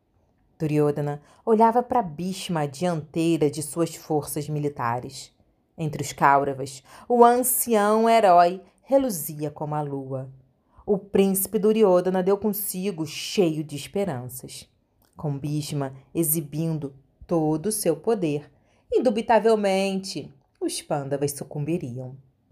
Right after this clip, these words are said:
Duryodhana então voltou-se para Dushasana e disse alto: "No dia de hoje,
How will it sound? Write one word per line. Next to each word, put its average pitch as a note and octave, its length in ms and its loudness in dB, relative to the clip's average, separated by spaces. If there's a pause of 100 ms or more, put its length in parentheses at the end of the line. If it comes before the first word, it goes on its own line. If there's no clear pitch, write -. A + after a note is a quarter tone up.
(140)
Duryodhana C#4+ 720 2
então A#3+ 360 0
voltou-se A3+ 560 0
para C4 140 -2
Dushasana G#3 880 -2
e F#3 60 -2
disse G3 340 -4
alto: C#3 480 -6 (580)
"No F3 80 -2
dia F#3+ 220 2
de E3 160 -2
hoje, D#3 400 0